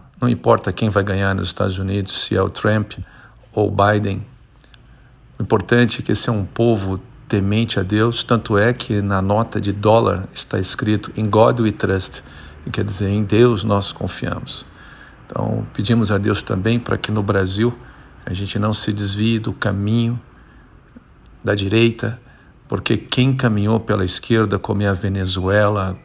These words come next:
como é a Argentina, tá numa situação horrível, a Bolívia agora também,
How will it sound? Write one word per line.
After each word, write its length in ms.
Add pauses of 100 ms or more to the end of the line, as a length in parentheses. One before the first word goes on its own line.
como 360
é 60
a 60
Argentina, 920 (640)
tá 100
numa 220
situação 720
horrível, 600 (300)
a 100
Bolívia 520
agora 280
também, 540